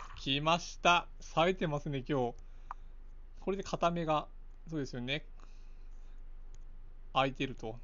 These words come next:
じゃあ進みましょう。おー！目が動きましたね。いやー、怖いですね。何でしたっけ？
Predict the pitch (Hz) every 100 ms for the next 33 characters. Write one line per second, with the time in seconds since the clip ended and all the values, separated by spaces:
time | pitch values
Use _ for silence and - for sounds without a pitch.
0 | - 135 - - 156 151 165 165 - -
1 | - - 175 202 208 196 - - - -
2 | - 185 170 143 139 147 156 156 - 127
3 | 113 110 110 - - - - - - -
4 | - - - - - - - - - -
5 | 117 113 117 117 - 127 147 180 117 110
6 | 123 110 110 110 120 147 - - 117 -
7 | 107 107